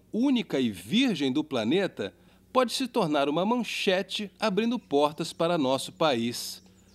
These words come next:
Quanto elas renderiam em visitação turística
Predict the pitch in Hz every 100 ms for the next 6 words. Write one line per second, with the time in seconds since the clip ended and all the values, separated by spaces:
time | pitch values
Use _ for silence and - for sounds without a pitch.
0 | - - - - 226 277 339 311 269 220
1 | 160 196 208 196 131 151 139 120 117 151
2 | 170 147 131 208 151 117 - 226 262 247
3 | 160 175 220 - - 226